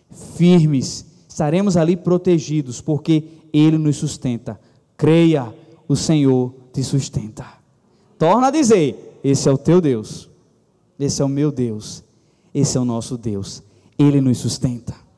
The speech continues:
Sustentados pelo Senhor, mas continua as lições. Versículo sete, "A minha salvação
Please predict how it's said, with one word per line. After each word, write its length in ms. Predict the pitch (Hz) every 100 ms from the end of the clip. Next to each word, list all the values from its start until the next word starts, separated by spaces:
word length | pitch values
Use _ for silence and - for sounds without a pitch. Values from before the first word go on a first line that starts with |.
| _ _ -
Sustentados 680 | 262 254 320 320 370 330
pelo 200 | 277 233
Senhor, 440 | - 220 165 139 113 - 220
mas 200 | 277 -
continua 420 | 339 339 302 320
as 60 |
lições. 720 | 302 330 311 339 330 160 - - _ -
Versículo 440 | 233 294 311 302
sete, 540 | - 302 349 339 190 - _ _ _ _ _ _ _ -
"A 140 | 190 202
minha 440 | 196 240 320 339
salvação 1080 | - 320 294 294 - 254 208 202 220 233